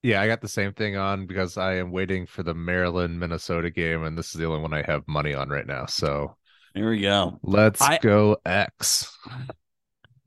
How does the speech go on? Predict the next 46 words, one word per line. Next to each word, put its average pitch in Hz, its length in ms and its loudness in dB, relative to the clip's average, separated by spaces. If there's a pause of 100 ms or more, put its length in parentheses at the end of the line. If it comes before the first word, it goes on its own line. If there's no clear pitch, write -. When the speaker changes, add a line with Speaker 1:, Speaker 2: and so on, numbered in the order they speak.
(160)
Speaker 2:
I 143 80 2
had 170 160 4
such - 400 4
a 131 80 4
bad, 104 600 0
uh, 98 360 -2
gambling 98 580 -4
weekend 98 340 -2
last 92 280 -2
weekend 95 340 -6
that 85 80 -6
I'm, 90 260 -8
I 104 80 -12
think 101 140 -10
I'm 98 100 -10
sitting - 320 -10
this 101 140 -8
one 95 160 -4
out, 101 180 2
which - 160 2
would 233 100 6
have 233 40 4
been 254 160 4
good 285 280 4
'cause 113 140 0
I 127 60 4
would 175 160 4
have 151 80 0
lost 151 280 4 (120)
all 110 240 2
of 90 80 -14
them 87 160 -14
so 90 180 -12
far. - 280 -14 (360)
I 120 140 2
would 127 120 6
have, 120 120 2
Speaker 1:
I 120 160 6
Speaker 2:
I've 123 140 0
been, 120 280 0
I've 127 140 0
been 156 180 2
wrong 123 400 4
on 101 80 -2
about 98 200 0
everything. 147 560 -2